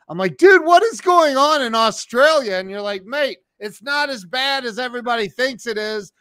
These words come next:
Like, um, but, you know, it, it was bad for the whole world at,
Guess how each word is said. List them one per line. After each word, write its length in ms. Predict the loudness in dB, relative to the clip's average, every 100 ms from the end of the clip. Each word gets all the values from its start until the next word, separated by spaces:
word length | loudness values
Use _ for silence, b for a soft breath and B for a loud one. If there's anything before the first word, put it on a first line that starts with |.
| _ -10
Like, 280 | -8 -8 _ _ _ -10
um, 320 | -6 -6 -8 _
but, 180 | -16 -16 _ _ _ _ -18
you 120 | -10
know, 260 | -6 -8 -10 _ _ _
it, 380 | -20 -18 -16 -14
it 120 | -14 -8
was 360 | -4 -4 -6
bad 340 | -8 -6 -6 -8
for 100 | -14
the 100 | -10
whole 260 | -10 -8
world 400 | -4 -2 -2 -6
at, 140 | -12